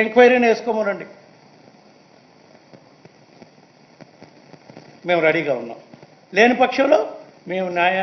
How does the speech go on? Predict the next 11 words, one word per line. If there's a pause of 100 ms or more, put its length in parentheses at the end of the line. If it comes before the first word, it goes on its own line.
(140)
న్యాయ
పోరాటానికి
సిద్ధమవుతాం (420)
తప్పకుండా. (520)
ఎందుకంటే (640)
రెండు
కారణాలు,
రాజకీయ
లబ్ధి
కోసం (100)
కాదు,